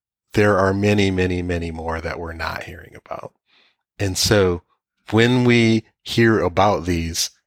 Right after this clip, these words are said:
it's important not to think about them as isolated incidents, but as part of a, a pattern that as we have these systems more and more deployed against students will happen increasingly.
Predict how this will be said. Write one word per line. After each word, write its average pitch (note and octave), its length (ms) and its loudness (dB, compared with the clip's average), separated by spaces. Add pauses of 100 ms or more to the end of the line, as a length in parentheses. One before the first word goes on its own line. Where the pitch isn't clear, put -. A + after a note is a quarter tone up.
it's - 160 -4
important G2 400 -2
not F#2 220 0
to F#2+ 60 -2
think F#2+ 280 0
about F2+ 260 0
them E2+ 160 -2
as E2 140 -2
isolated E2 520 0
incidents, D#2+ 560 -6
but - 360 -8 (340)
as E2 260 -2
part D#2+ 360 -2
of E2+ 180 -2
a, D#2 300 -4
a D#2 80 -10
pattern E2 520 -4 (440)
that D#2+ 340 0
as E2+ 340 0
we E2 340 -6 (280)
have D#2+ 420 -2
these D#2+ 140 -2
systems E2 480 -2
more E2 220 0
and D#2 80 -4
more D#2+ 200 -2
deployed D#2+ 380 -2
against D#2 300 -4
students D#2+ 440 -2
will D#2+ 140 -8
happen D#2+ 540 -4 (220)
increasingly. - 760 -4